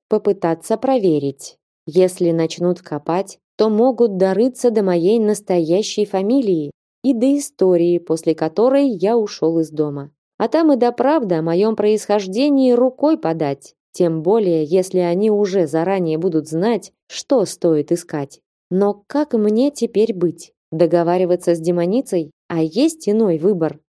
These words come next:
После занятия, когда демонов увели, а нам разрешили расходиться, я тоже хотел уйти, но меня остановила Дайриса.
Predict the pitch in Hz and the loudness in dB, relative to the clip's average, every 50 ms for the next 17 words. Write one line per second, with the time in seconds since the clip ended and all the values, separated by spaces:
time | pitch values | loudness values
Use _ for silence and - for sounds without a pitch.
0 | _ _ _ _ - 302 330 320 - 254 233 214 185 202 196 214 277 311 302 311 | _ _ _ _ -2 0 0 2 2 2 2 4 4 2 2 2 2 2 0 -2
1 | - - 147 139 139 - 156 156 165 180 175 175 165 190 233 226 202 185 175 170 | -2 -2 -2 -2 -2 -2 -2 0 2 2 2 2 2 2 2 2 2 0 0 0
2 | 160 160 - 170 165 151 175 185 185 220 269 302 302 - _ _ - 170 185 190 | -2 0 0 0 0 2 2 2 2 2 0 0 -2 -4 _ _ -4 -2 0 0
3 | 180 165 151 147 160 160 175 180 214 - - 196 170 165 160 165 170 170 - 196 | 0 0 0 0 -2 0 0 0 0 0 0 0 2 2 2 2 0 -2 -2 -4
4 | 190 170 170 165 - - - 147 147 - _ _ _ _ - 202 226 240 240 311 | -2 -2 -2 -4 -4 -6 -10 -10 -10 -12 _ _ _ _ 0 0 0 2 2 0
5 | 320 233 190 175 - 165 165 - 180 165 180 202 214 190 - - 170 147 139 - | 0 2 0 -2 -2 -2 -2 0 0 2 2 0 0 -2 -4 -4 -4 -4 -4 -8
6 | _ _ - 175 190 208 208 214 214 220 233 285 302 254 190 190 - 180 170 170 | _ _ -4 -2 0 2 2 2 2 2 2 2 0 0 -2 -2 -4 -2 -2 0
7 | 165 160 170 202 196 196 185 175 180 175 175 165 156 143 135 - - 135 135 | 0 0 0 0 0 0 2 2 2 2 2 0 -2 -4 -8 -8 -10 -12 -12